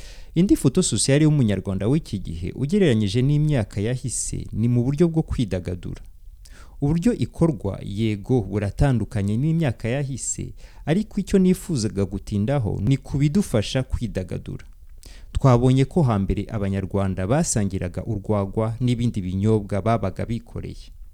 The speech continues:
Iyo twidagadura iki gihe, ibidufasha gusabana byaba ibinyobwa cyangwa se ibiribwa,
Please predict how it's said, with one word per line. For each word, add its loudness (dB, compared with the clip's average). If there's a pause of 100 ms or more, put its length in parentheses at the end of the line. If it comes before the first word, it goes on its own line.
(560)
Iyo 4
twidagadura 0
iki -8
gihe, -8
ibidufasha 0
gusabana -2
byaba 0
ibinyobwa -2
cyangwa -2
se -4
ibiribwa, -6